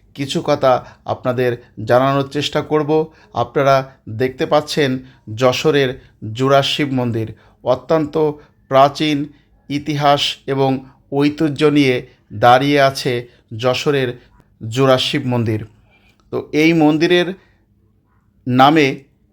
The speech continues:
আটান্ন শতাংশ সম্পত্তি রয়েছে বলে মন্দিরের পুরোহিত বাবু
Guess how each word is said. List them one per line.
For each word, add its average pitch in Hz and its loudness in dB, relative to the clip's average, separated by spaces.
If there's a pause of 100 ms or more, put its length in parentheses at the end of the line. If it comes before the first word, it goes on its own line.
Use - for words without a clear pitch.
(880)
আটান্ন 165 2
শতাংশ 170 -4 (340)
সম্পত্তি 147 -2
রয়েছে 143 0
বলে 131 0 (220)
মন্দিরের 139 -2
পুরোহিত 139 -4 (260)
বাবু 131 2